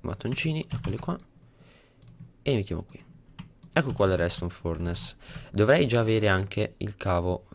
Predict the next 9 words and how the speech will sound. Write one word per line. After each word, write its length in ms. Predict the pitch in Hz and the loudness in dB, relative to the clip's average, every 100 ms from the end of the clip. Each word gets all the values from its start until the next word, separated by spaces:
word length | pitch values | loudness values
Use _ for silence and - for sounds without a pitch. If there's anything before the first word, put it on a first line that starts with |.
| - - | -14 -2
per 460 | 92 90 87 90 - | 0 0 0 -4 -4
l'elettricità. 1000 | 90 90 90 - 92 - 87 - 82 90 - _ _ _ _ _ _ _ - - - - - - - 95 | -2 0 -2 -4 -6 -6 -4 -2 -2 -2 -10 _ _ _ _ _ _ _ -20 -18 -16 -16 -18 -20 -8 -4
Mi 80 | |
ricordo 680 | 101 101 92 95 - 98 - | -4 0 2 0 0 0 0
da 180 | - 92 | -2 -2
qualche 320 | 95 101 - | -2 -4 -8
parte 680 | - - 95 98 - 92 - - _ - - - - - - - - - - - | -6 0 0 0 -4 -4 -4 -20 _ -20 -20 -20 -20 -20 -16 -14 -14 -16 -18 -10
dovrei 360 | - 95 95 92 | -4 0 0 2
avercelo. 880 | 90 87 - - 92 90 90 117 | 0 -2 -4 -6 -4 -2 -4 -8